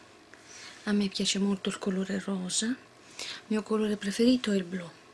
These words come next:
Però mi piacciono anche questi colori strani. Mi piace il rosa.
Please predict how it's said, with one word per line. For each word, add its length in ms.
Però 220
mi 120
piacciono 360
anche 240
questi 260
colori 260
strani. 880
Mi 140
piace 320
il 100
rosa. 800